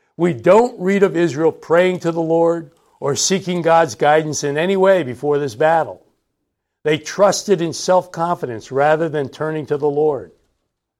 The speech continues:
We learn from the end of chapter three and the beginning of chapter four that Israel now recognized Samuel as a prophet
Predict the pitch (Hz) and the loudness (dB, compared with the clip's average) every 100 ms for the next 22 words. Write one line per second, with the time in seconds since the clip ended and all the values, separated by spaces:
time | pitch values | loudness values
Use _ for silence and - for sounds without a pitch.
0 | _ _ _ _ _ _ _ _ 156 165 | _ _ _ _ _ _ _ _ -2 2
1 | 233 269 226 196 170 - 185 196 151 113 | 2 2 0 0 -2 0 0 2 0 -2
2 | - 156 147 - 113 - 151 110 104 165 | -2 0 0 -2 -10 -6 -4 -4 -6 -12
3 | - - 147 143 143 131 185 214 202 175 | -16 -2 -2 0 -2 0 2 2 -2 -2
4 | 156 143 - 170 107 113 123 135 - 208 | -2 -4 -6 -4 -2 -2 -2 -4 0 0
5 | 220 190 190 147 160 180 180 156 196 190 | 2 2 0 2 2 4 2 2 0 0
6 | 113 123 127 135 - - 190 185 139 135 | -6 -4 -2 -2 -2 -2 0 0 0 0
7 | 135 131 131 - 185 170 - - | 0 -2 -2 -2 2 2 0 -8